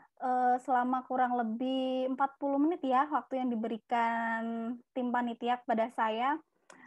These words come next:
Nanti kita akan diskusi tentang purpose in life, bagaimana sih, apa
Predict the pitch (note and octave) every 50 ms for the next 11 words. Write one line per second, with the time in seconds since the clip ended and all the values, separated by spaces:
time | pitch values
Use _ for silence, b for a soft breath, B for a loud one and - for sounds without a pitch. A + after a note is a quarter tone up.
0 | B B A#3+ B3 C#4+ C#4+ D#4 D4+ - C#4+ C#4+ C#4 - C4 B3+ B3+ B3+ B3 B3+ B3+
1 | B3+ B3+ A#3 - B3 A#3 A3+ - - A#3 A#3 - _ - - - C#4 C4+ C4 B3
2 | A3+ A#3 A3+ A3 A#3 A3+ A3+ A#3 B3 A3+ A#3 - - A#3+ A3+ A3 G#3+ G#3+ G#3+ A3
3 | C4+ D4 - - A#3+ A3 A3+ A3 A3 A3 A3 A3 A3 A3+ A#3 B3 B3+ - C#4+ C#4
4 | D4 D4+ - - A#3 A3+ - - B3+ C4 C4